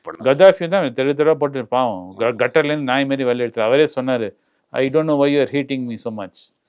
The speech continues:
Speaker 1: ம்.
Speaker 2: அப்படின்னு சொல்லிட்டு தான் அவரு போட்டாங்க.
Speaker 1: See, when you distance yourself too much from the people, then it, I don't want to take Indian images.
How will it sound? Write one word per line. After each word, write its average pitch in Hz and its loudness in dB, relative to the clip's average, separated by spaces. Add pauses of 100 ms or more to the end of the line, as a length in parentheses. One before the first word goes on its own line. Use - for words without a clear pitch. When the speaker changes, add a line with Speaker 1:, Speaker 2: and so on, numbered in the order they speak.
(160)
Speaker 1:
ம். 92 -10
Speaker 2:
அப்படின்னு 127 -8
சொல்லிட்டு 127 -4
தான் 135 0
அவரு 98 -8 (160)
போட்டாங்க. 107 -10 (380)
Speaker 1:
See, 123 -2
when 110 -4
you 101 -4 (120)
distance 127 -2
yourself 107 -6 (200)
too 110 -4
much 104 -8 (100)
from 85 -14
the - -20 (100)
people, 82 -16 (1080)
then 110 -2
it, 107 -8 (600)
I 101 -2
don't 123 6
want 110 0
to 107 -4
take 90 -4
Indian 92 -4
images. 82 -14